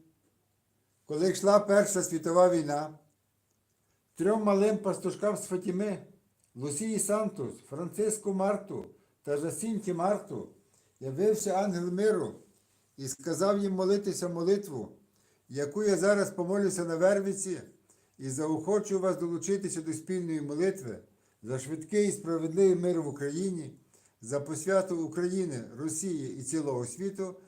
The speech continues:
непорочному серцю Марії, про що говорила в другому Фатінському посланні Матір Божа дітям Фатімі. Ще прошу вас поставити вподобайки цьому відео,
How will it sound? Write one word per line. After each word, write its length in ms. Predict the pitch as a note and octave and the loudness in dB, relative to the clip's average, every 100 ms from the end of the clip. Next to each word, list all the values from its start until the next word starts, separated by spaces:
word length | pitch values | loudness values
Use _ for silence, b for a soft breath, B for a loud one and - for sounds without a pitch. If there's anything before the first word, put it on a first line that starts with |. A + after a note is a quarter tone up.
| B B | B B
непорочному 840 | C3 C#3+ C3 E3 F#3+ F#3+ F3+ E3+ | -8 -6 -4 0 0 0 -6 -6
серцю 440 | C#3 D3 C#3 C#3 C#3 | -2 0 0 -4 -6
Марії, 420 | C3+ A#2 G2 F2+ - _ b b b | -6 -6 -8 -12 -20 _ b b b
про 200 | C3 D3 | -6 -6
що 260 | - G#3 F#3+ | -2 2 4
говорила 540 | F#3+ F#3+ F#3 F3+ F3 | 2 2 2 2 0
в 140 | C#3+ C#3 | -2 0
другому 380 | E3+ F3+ E3 | 2 2 -2
Фатінському 640 | C3+ C#3+ D3 C3+ - B2 G#2 | -6 -8 -6 -8 -8 -10 -10
посланні 640 | A#2 G#2+ D#3+ F#3 F#3+ F#3+ F#3 B B B | -10 -8 -4 -4 -4 -8 -12 B B B
Матір 400 | B2 C#3+ C#3 C#3 | -8 -6 -4 -4
Божа 340 | B2+ D#3+ E3+ D3+ | -2 -2 -2 -4
дітям 360 | B2+ C#3 C#3 | -6 -8 -8
Фатімі. 480 | A#2 B2 - G#2 F2 - _ _ _ b b b | -10 -12 -10 -10 -12 -18 _ _ _ b b b
Ще 240 | - D#3+ E3 | -12 -8 -4
прошу 340 | F#3 G#3 G3 | 0 0 2
вас 160 | G3 - | 0 0
поставити 560 | F3+ - F#3 F3+ F3 | -6 2 4 4 -2
вподобайки 680 | D#3 D3+ C3+ C3+ E3 F3+ F#3 | -8 -6 -4 0 0 0 -4
цьому 280 | F#3 F3+ F3+ | -6 -6 -4
відео, 420 | F#3 F3 F3 | -4 -4 -6